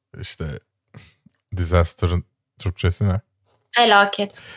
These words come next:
Speaker 1: Felaket yaklaşıyor iki bin yetmiş dört yılında. Savaş çıkıyor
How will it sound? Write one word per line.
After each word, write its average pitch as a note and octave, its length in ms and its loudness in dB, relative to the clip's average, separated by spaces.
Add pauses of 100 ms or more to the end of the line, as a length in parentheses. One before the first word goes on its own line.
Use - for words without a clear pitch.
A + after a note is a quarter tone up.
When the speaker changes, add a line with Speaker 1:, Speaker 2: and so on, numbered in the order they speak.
(120)
Speaker 1:
Felaket G2 600 6
yaklaşıyor E2+ 540 2
iki E2 240 -2
bin E2+ 100 -2
yetmiş E2 480 -4
dört E2 280 0
yılında. E2 380 2
Savaş F#2+ 540 4
çıkıyor D#2+ 540 0